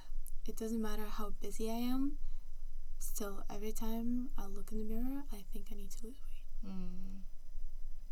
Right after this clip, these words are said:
Speaker 1: And, um,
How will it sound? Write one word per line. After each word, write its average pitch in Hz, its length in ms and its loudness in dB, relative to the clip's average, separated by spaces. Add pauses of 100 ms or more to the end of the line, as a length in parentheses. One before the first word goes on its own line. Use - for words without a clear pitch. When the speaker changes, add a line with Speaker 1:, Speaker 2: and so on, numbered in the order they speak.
(760)
Speaker 1:
And, 196 500 0 (1600)
um, 208 800 0